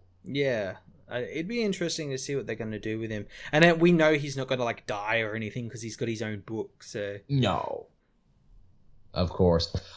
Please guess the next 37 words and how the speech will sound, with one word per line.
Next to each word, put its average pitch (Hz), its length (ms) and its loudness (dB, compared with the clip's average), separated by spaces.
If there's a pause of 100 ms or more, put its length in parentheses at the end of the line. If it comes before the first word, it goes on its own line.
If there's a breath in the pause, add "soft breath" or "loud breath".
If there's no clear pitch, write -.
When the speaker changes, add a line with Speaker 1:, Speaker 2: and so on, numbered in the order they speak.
(160 loud breath)
Speaker 2:
I, - 160 0
I 165 80 6
wonder 185 220 10
if 139 120 6
they're 139 140 10
ever 120 240 6
going 113 260 6
to 117 120 4
give, 101 480 6
like, 98 300 6
a, 95 340 6
like, 101 140 6
a 101 100 8
reason 147 500 10
as 135 320 8
to 165 100 8
why 139 320 10
John 131 380 8
might 123 220 8
be 131 80 4
more 123 180 8
powerful 123 600 6
than 113 140 6
his 113 120 4
dad. 113 300 8
I, 120 200 4 (220 loud breath)
I 170 160 8
just 170 240 6
assumed 147 480 4
in 120 40 4
my 113 200 6
own 117 340 2
nerdy 110 320 2
headcanon, 110 540 4
it's 101 160 4
like, 117 160 6
well, 139 340 10